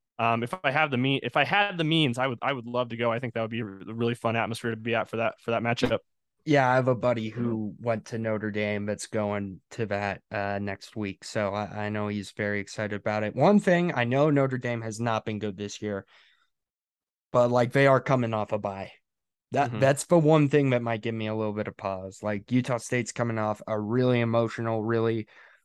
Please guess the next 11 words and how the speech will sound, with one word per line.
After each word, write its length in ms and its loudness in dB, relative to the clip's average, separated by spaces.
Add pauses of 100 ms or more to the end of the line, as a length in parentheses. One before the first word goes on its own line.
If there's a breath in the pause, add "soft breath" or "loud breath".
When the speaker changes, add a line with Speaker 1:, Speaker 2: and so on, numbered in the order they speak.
Speaker 2:
high 640 2 (560)
stakes 520 -4
game 640 -4
in 200 -4
state 480 -2
against 400 -6
Utah 320 -4
State, 460 -4 (140)
and 240 -4
Notre 260 -2
Dame's 500 -4